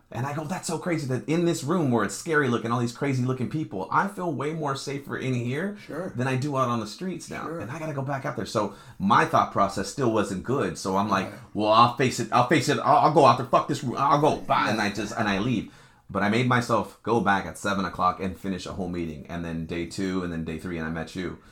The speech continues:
Speaker 2: Right
Speaker 1: And then, uh,
Speaker 2: on.
Speaker 1: yeah, so that's how, that's how
Speaker 2: Right.
Speaker 1: mine's, mine's was.
Speaker 2: Yeah. So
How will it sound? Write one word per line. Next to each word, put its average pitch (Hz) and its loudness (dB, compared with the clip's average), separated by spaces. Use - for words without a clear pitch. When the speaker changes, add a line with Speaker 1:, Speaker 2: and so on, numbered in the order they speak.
Speaker 2:
Right 123 -2
Speaker 1:
And 127 0
then, 127 0
uh, 131 0
Speaker 2:
on. - -8
Speaker 1:
yeah, 87 -2
so - -10
that's 92 -2
how, 85 2
that's 101 2
how 104 6
Speaker 2:
Right. 90 0
Speaker 1:
mine's, 104 2
mine's 101 2
was. 76 -10
Speaker 2:
Yeah. 139 -2
So 139 0